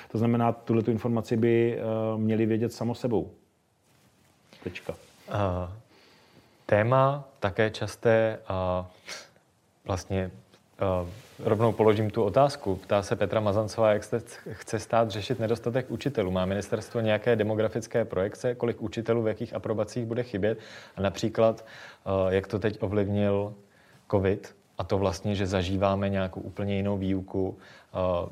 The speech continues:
Speaker 2: je to poměrně frustrující učit online a podobně.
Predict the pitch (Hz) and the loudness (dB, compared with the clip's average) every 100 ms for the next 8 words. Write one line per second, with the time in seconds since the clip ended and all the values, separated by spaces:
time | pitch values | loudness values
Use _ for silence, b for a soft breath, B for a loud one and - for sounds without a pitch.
0 | - 101 90 95 98 95 98 101 101 92 | -6 -6 -4 -4 -2 -2 -2 -4 -4 -6
1 | - 101 92 - 98 - B B B B | -2 -2 -2 -2 -4 -4 B B B B
2 | - - 107 - 101 - - 101 101 95 | -16 -4 -4 0 -2 -4 -4 0 2 0
3 | 95 98 101 98 95 95 | 0 -4 -2 -2 0 -2